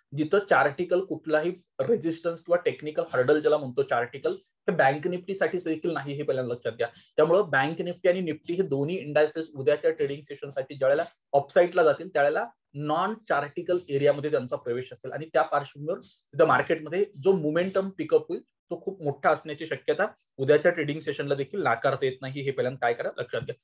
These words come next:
मित्रांनो, उद्याच्या trading सेशनमध्ये जर तुम्हाला बँक निफ्टीमध्ये एखादा bearish view घ्यायचा असेल, तर हा bearish view तुमचा कुठून असेल उद्या? तर मित्रांनो, जोपर्यंत बँक nifty उद्याच्या trading सेशनमध्ये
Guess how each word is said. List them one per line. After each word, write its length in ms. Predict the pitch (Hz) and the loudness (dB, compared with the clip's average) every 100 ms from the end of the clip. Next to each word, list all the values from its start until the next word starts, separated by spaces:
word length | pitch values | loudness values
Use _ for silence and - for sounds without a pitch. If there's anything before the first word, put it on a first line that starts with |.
| _ _ | _ _
मित्रांनो, 320 | 160 202 214 | 4 4 4
उद्याच्या 440 | 226 151 165 180 208 | 2 2 2 4 0
trading 300 | 185 175 180 | 0 -4 -8
सेशनमध्ये 440 | 180 180 170 175 | -12 -10 -6 -6
जर 100 | 175 | -6
तुम्हाला 260 | 175 170 175 | -6 0 0
बँक 380 | 139 131 151 | 2 0 -2
निफ्टीमध्ये 440 | 156 160 165 156 160 | -8 -10 -8 0 0
एखादा 260 | 143 151 | 2 2
bearish 380 | 160 139 131 147 143 | 2 0 -4 -6 -6
view 120 | 143 | -8
घ्यायचा 280 | 139 135 127 | -2 0 0
असेल, 240 | 120 117 123 _ _ - | -2 -4 -6 _ _ -2
तर 40 | |
हा 140 | 175 202 | 2 2
bearish 400 | 165 156 175 196 | 4 4 4 0
view 140 | 208 196 | -2 -2
तुमचा 220 | 190 208 | 0 0
कुठून 340 | 208 196 208 | 0 0 0
असेल 220 | 151 - | 0 0
उद्या? 200 | 131 123 123 - _ _ | -2 -2 -4 -10 _ _
तर 60 | 202 | 0
मित्रांनो, 340 | 185 202 165 | 2 0 -2
जोपर्यंत 540 | 175 151 170 180 190 196 | -2 0 0 -2 -2 -2
बँक 380 | 151 139 151 | 0 -2 -4
nifty 380 | 165 160 - 180 - | -12 -12 -10 -12 -6
उद्याच्या 360 | 135 147 165 | 2 4 4
trading 360 | 165 156 139 147 | 2 2 0 -2
सेशनमध्ये 640 | 147 143 147 151 135 160 | -8 -10 -8 -4 2 2